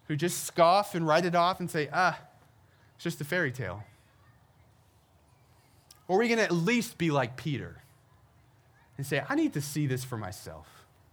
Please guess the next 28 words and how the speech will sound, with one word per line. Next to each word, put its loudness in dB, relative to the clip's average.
I 0
need 4
to 4
look 4
in. 2
I 4
need 2
to 0
investigate 2
to -8
see -2
if -4
this -2
is -6
actually -4
true"? -14
Because 0
I 8
don't 4
think 4
anyone 2
can 0
argue 4
that 0
if -2
this 0
is 0
true -6